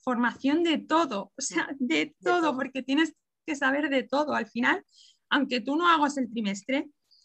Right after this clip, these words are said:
Speaker 1: aunque tú no, tú tienes que saber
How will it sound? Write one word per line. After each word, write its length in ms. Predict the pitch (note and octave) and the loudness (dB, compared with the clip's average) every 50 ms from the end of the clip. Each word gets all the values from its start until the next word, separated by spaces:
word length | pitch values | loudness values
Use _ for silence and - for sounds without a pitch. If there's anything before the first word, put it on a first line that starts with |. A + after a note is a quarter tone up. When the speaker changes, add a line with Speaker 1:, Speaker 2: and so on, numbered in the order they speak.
| _ _ - | _ _ -6
Speaker 1:
aunque 280 | A3 A#3+ A#3 G#3+ A#3 | -4 -2 -2 -2 -4
tú 240 | G#3 A#3 B3+ C4+ C#4 | -6 -2 0 0 0
no, 540 | C#4 D4 D4 D4 C#4+ C#4+ C#4 C4+ C4+ C4 B3 - _ _ _ _ _ _ | 2 2 2 2 2 2 2 2 2 0 -2 -6 _ _ _ _ _ _
tú 160 | - C#4 C#4 | -6 -6 -4
tienes 420 | - A#3+ A#3+ B3+ D#4 E4+ D4+ - - | -4 -2 0 0 0 0 -4 -4 -4
que 120 | - B3+ | -6 -6
saber 540 | - - A#3+ A3 G#3 A3 A3 A3 - G#3+ | -4 -2 -2 -2 0 0 -2 -4 -6 -8